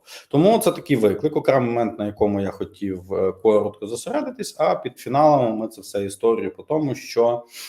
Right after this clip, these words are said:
це для нас можливість, ця угода, все ж таки розбудувати новий формат роботи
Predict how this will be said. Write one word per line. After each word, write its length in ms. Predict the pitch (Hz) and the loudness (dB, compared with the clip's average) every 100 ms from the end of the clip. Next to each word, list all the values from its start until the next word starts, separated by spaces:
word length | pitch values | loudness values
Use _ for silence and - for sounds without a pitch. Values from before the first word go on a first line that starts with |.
| - _ - | -20 _ 0
це 200 | 143 151 | 4 4
для 180 | 107 110 | 4 2
нас 400 | 113 131 123 107 | 2 0 -2 -4
можливість, 640 | 101 98 123 104 95 - | -4 0 2 2 -2 -4
ця 180 | 104 98 | -2 0
угода, 600 | 101 104 143 147 127 107 | -2 -4 -4 0 0 0
все 260 | - 110 | -4 -2
ж 140 | 117 - | -4 -6
таки 380 | 101 - 101 98 - 104 | -14 -6 -6 -6 -8 -12
розбудувати 580 | 101 92 98 101 107 95 | -10 -10 -8 -2 -2 -4
новий 300 | 95 107 98 | -4 -2 -2
формат 460 | - 90 90 104 - | -4 -8 -6 -6 -6
роботи 500 | 87 92 90 87 | -6 -6 -4 -8